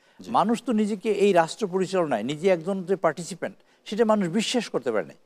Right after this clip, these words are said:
Speaker 2: এবং ভোট দিয়ে মানুষ নিজে অনার্ড ফিল করে না যে আমি এই দেশের নাগরিক, আমি আমার সরকারকে চালাই।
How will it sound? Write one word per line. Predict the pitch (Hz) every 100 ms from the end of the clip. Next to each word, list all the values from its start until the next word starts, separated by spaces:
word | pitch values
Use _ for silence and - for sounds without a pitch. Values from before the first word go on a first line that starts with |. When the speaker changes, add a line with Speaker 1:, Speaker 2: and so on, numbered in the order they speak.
| _ - -
Speaker 2:
এবং | 147 196 220 165
ভোট | - 170 175
দিয়ে | 156 226 233
মানুষ | 185 196 165
নিজে | 214 202
অনার্ড | 185 233 247
ফিল | 233 226
করে | 180 139
না | 117
যে | 135
আমি | 135 175 226
এই | 185 180
দেশের | 175 - 175
নাগরিক, | 160 185 240 - _ _
আমি | - 240 311 294
আমার | 247
সরকারকে | 202 - 165 139 117
চালাই। | - 92 -